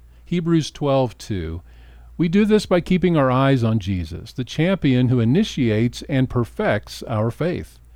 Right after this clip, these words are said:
Because of the joy awaiting Him, He endured the cross, disregarding its shame. Now He is seated in the place of honor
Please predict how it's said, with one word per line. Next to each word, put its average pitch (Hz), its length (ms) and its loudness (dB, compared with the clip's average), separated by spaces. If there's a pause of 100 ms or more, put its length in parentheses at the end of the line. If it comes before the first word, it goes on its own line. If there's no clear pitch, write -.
(280)
Because 170 280 4
of 151 100 2
the 143 120 2
joy 170 420 4
awaiting 147 480 2
Him, 110 420 2 (280)
He 160 160 4
endured 143 340 4
the 135 80 0
cross, - 580 -2 (300)
disregarding 143 640 2
its - 160 -4
shame. 80 580 -4 (460)
Now 107 220 0
He 120 120 2
is 104 100 0
seated 123 360 2
in 104 100 2
the 87 80 -2
place 135 300 -2
of 170 120 2
honor 104 520 0